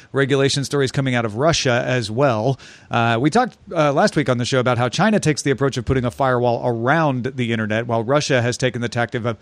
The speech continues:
selectively blocking services it has issues with. We talked about Russia slowing down Twitter, uh, because Russia says it has failed to remove posts as quickly as the government wanted. Well, Tuesday, the deputy head of Roskomnadzor, Vadim Subotin, said Twitter will be blocked entirely in Russia in one month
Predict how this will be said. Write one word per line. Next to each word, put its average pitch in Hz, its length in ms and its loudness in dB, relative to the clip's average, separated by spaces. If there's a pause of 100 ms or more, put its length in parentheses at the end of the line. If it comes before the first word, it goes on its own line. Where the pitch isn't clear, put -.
(160)
selectively 143 800 0
blocking 123 520 0
services 117 580 0
it 123 80 0
has 113 240 0
issues 113 420 0
with. 101 280 -4
We 120 80 -2
talked 113 240 0
about 110 200 0
Russia 113 260 -2
slowing 117 280 -2
down 113 180 -2
Twitter, 113 300 0 (400)
uh, 98 280 -2
because 110 640 -2
Russia 120 340 0
says 127 380 2
it 127 100 2
has 117 160 -2
failed 123 240 -2
to 120 80 -4
remove 113 300 -4
posts 120 280 0
as 110 80 -6
quickly 123 400 0
as 110 120 0
the 113 80 -2
government 110 340 -2
wanted. 117 380 0 (340)
Well, - 120 -2
Tuesday, 160 580 0
the 135 100 -4
deputy 156 360 0
head 143 200 0
of 127 60 -6
Roskomnadzor, 123 880 0
Vadim 127 300 0
Subotin, 135 580 0
said 127 280 0
Twitter 175 380 2
will 139 200 0
be 123 120 -2
blocked 127 440 0
entirely 139 800 0
in 131 200 -4
Russia 120 420 -2
in 120 200 -4
one 190 240 2
month 180 360 0